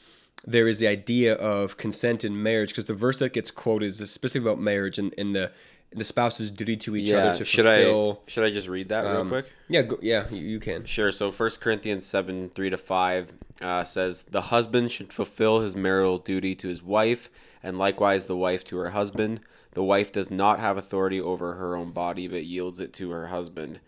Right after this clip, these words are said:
Speaker 2: In the same way, the husband does not have authority over his own body, but yields it to his wife. Do not deprive each other,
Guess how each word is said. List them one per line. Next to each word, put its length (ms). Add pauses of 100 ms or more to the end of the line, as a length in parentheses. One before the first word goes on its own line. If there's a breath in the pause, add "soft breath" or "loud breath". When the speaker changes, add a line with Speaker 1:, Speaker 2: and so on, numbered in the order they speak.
(120)
Speaker 2:
In 120
the 60
same 340
way, 220
the 140
husband 400
does 140
not 220
have 180
authority 520
over 380
his 320
own 200
body, 360
but 180
yields 360
it 140
to 120
his 180
wife. 520 (600 soft breath)
Do 140
not 460
deprive 500
each 180
other, 420